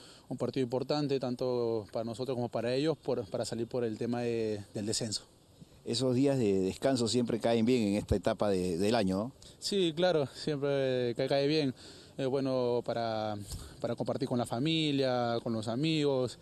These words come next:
Speaker 1: ya que últimamente hemos tenido partidos muy, muy seguidos y siempre un descanso cae muy bien.
Speaker 2: En tu caso, ¿te quedas, te quedaste en Lima o, o vas a Trujillo a visitar a la familia?
Speaker 1: Eh, no, en mi caso, eh, me, me quedé en Lima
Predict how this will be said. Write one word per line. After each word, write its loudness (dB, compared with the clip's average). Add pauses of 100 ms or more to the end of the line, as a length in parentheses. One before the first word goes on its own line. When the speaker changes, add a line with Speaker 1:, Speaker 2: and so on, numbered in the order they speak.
(480)
Speaker 1:
ya 0
que 0
últimamente 0
hemos 0
tenido -2
partidos 0
muy, 0
muy 0
seguidos 2
y 0
siempre -2
un 0
descanso 0
cae 0
muy 2
bien. 0 (500)
Speaker 2:
En -16
tu -8
caso, 2 (240)
¿te -2
quedas, 0 (140)
te -2
quedaste 0
en 4
Lima 4
o, 0
o -10
vas -4
a 0
Trujillo 4
a 4
visitar 0
a 2
la 0
familia? -2
Speaker 1:
Eh, 4
no, 2
en 2
mi 0
caso, 4
eh, 2
me, -2
me -2
quedé -2
en 0
Lima 0